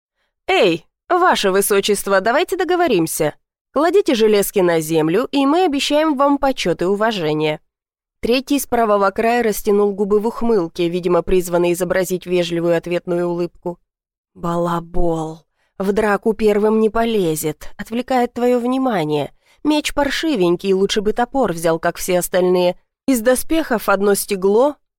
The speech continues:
Обрати внимание, что наши противники вооружены чем попало. Красный явно взял первых попавшихся.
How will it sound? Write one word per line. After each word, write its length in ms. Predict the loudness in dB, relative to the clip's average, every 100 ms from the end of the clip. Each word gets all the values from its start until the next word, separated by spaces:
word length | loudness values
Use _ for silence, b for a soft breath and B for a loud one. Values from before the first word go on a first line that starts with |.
| _
Обрати 400 | -2 0 0 0
внимание, 520 | 2 2 2 0 -2
что 200 | -2 0
наши 240 | 0 0 -2
противники 640 | -2 -2 0 -2 -2 -6
вооружены 640 | -2 0 0 -2 -2 -2
чем 260 | -2 -4 -4
попало. 580 | -4 -6 -6 -6 -6 -8 _ _ _ -6
Красный 420 | -2 -2 0 0
явно 300 | 0 2 0
взял 280 | 0 -2 0
первых 400 | -2 -2 -2 -4
попавшихся. 920 | -2 -2 -2 -4 -8 -8 -6 -6